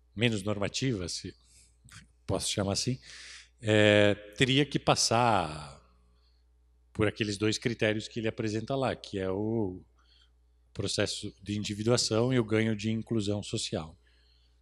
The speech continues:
Se for o puro sentimento, ele precisa se exteriorizar, ele precisa se manifestar, ele precisa de uma semântica coletiva também. Já no texto de noventa e dois ele fala em semântica coletiva.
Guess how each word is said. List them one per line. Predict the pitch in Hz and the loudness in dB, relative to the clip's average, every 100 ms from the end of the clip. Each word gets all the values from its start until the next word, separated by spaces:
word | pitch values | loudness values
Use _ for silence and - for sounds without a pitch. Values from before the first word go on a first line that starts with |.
| _ _ _ _ _ _ _ _ | _ _ _ _ _ _ _ _
Se | - 123 | -4 -4
for | - 139 123 - | 2 0 0 -8
o | 117 | -10
puro | - - 185 196 131 | -10 -6 -2 0 0
sentimento, | - 113 98 117 107 127 170 - 92 - _ _ _ _ _ _ _ _ _ _ _ _ | -2 -4 -4 -4 0 0 -2 -6 -10 -10 _ _ _ _ _ _ _ _ _ _ _ _
ele | 107 117 | -6 -4
precisa | 143 117 123 139 | -4 -4 -2 -2
se | 127 107 | -2 -2
exteriorizar, | - 113 131 170 110 117 | -6 -4 -2 -4 -4 -4
ele | 101 | -6
precisa | - - 104 101 | -10 -10 -8 -8
se | - | -8
manifestar, | 107 113 127 - 101 107 | -8 -6 -6 -6 -2 -4
ele | 95 | -4
precisa | - 107 107 117 - - _ - | -10 -8 -8 -8 -12 -20 _ -12
de | 113 | -4
uma | 139 | -2
semântica | - 123 117 147 156 - | 0 2 6 6 4 -2
coletiva | - 113 101 - 135 127 | -4 -2 -4 -6 -6 -6
também. | 98 101 120 107 90 | -8 -8 -6 -8 -10
Já | 107 107 | -10 -10
no | 98 | -10
texto | 104 95 101 | -12 -12 -12
de | 98 92 | -16 -14
noventa | 92 101 - | -12 -10 -8
e | 110 | -6
dois | 113 120 | -4 -2
ele | 104 | -4
fala | - 101 101 | -4 -4 -2
em | |
semântica | 98 107 104 101 104 | -4 -6 -6 -8 -8
coletiva. | - 98 - 123 117 | -6 -8 -6 -6 -6